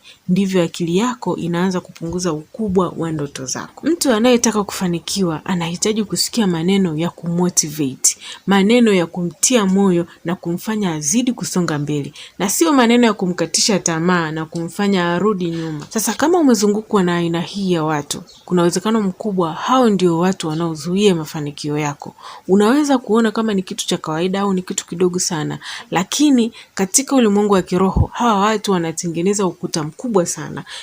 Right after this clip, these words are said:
Inakuwa ni ngumu sana wewe kuweza kufikia mafanikio. Na pia kuna hili kundi la watu ambao wanapenda kukucheka kwa utani. Yaani ukiwaambia ndoto zako, wanazicheka kwa matani matani.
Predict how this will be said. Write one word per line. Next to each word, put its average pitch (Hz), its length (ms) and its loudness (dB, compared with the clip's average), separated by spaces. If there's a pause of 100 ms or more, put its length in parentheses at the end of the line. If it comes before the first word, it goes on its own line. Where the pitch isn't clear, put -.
Inakuwa 233 340 4
ni 254 80 4
ngumu 269 320 2
sana 233 340 4
wewe 202 280 4
kuweza 170 360 -2
kufikia - 720 -6
mafanikio. 147 800 -8 (720)
Na 214 100 0
pia 277 360 6
kuna 240 220 2
hili 269 280 0
kundi 262 400 2
la 208 140 2
watu 220 320 -2
ambao 196 420 2
wanapenda 190 520 0
kukucheka 190 680 0
kwa 170 240 -2
utani. 156 540 -4 (540)
Yaani 240 200 4
ukiwaambia 220 720 2
ndoto 196 280 -2
zako, 180 460 -2 (580)
wanazicheka 180 800 0 (260)
kwa 180 140 2
matani 160 420 -2
matani. 151 640 -2